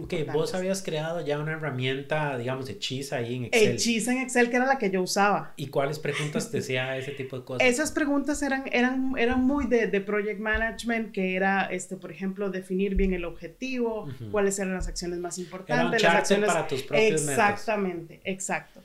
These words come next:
Speaker 1: Y porque vos trabajabas en project management.
Speaker 2: Eh, así es.
Speaker 1: Ujú,
Speaker 2: Entonces
Speaker 1: ok.
Speaker 2: era como básicamente poner un proye-, mi vida en un proyecto.
Speaker 1: Ajá, ok.
Speaker 2: Eh,
Speaker 1: Que sí, es eso, ¿verdad?
Speaker 2: Sí. <laughs> Y la otra cosa fue que, eh, l-,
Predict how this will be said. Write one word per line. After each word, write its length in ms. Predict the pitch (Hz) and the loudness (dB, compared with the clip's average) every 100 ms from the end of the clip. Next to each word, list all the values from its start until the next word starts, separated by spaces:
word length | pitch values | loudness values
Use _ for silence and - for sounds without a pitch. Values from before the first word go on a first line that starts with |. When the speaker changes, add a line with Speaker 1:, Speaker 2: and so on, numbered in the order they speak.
| - | -16
Speaker 1:
Y 60 | - | -6
porque 260 | 175 165 147 | -4 0 0
vos 160 | 139 | -2
trabajabas 480 | - 156 143 147 147 | -2 -4 -2 -4 -6
en 80 | 131 | -6
project 260 | 120 110 107 | -6 -6 -8
management. 320 | 117 104 - | -8 -8 0
Speaker 2:
Eh, 360 | 233 214 196 - | 2 2 -2 -4
así 340 | 185 185 170 | -4 -2 -6
es. 140 | 160 | -6
Speaker 1:
Ujú, 240 | 117 - 98 | -8 -10 -4
Speaker 2:
Entonces 340 | 202 196 214 233 | -2 0 0 2
Speaker 1:
ok. 60 | |
Speaker 2:
era 160 | 240 247 | 2 2
como 300 | 254 233 190 | 2 2 0
básicamente 680 | - 202 220 247 240 233 254 | 0 -2 -2 -4 -2 -2 -6
poner 260 | 240 196 190 | -6 -2 -2
un 100 | 202 | -4
proye-, 240 | 220 190 | -6 -6
mi 160 | 202 202 | -4 0
vida 160 | 196 | 0
en 80 | 214 | 0
un 100 | 214 | -4
proyecto. 380 | 196 190 175 - | -4 -4 -2 -4
Speaker 1:
Ajá, 140 | 98 | -6
ok. 140 | 95 - 98 - _ _ _ | -8 -10 -14 -14 _ _ _
Speaker 2:
Eh, 180 | 220 220 | 0 0
Speaker 1:
Que 140 | 220 - | 2 0
sí, 240 | 226 254 | 0 -2
es 180 | 113 - | -2 0
eso, 420 | 202 - 107 - | 2 2 -2 -6
¿verdad? 300 | 117 101 - 214 | -8 -4 -2 4
Speaker 2:
Sí. 200 | 320 247 - - - | 2 2 -4 -2 2
<laughs> 340 | 294 269 - - - - - | 2 0 -6 -10 -12 -14 -4
Y 140 | 262 | 0
la 240 | 277 277 | 2 0
otra 260 | 277 302 311 | -2 -2 -2
cosa 400 | 320 294 254 285 | -2 -2 -2 -10
fue 280 | - 247 233 | -2 -2 -2
que, 360 | 247 240 240 - | -2 -2 -4 -8
eh, 520 | 208 196 196 - - - - | -4 -2 -2 -4 -10 -16 -10
l-, 400 | 220 214 196 | -8 -6 -8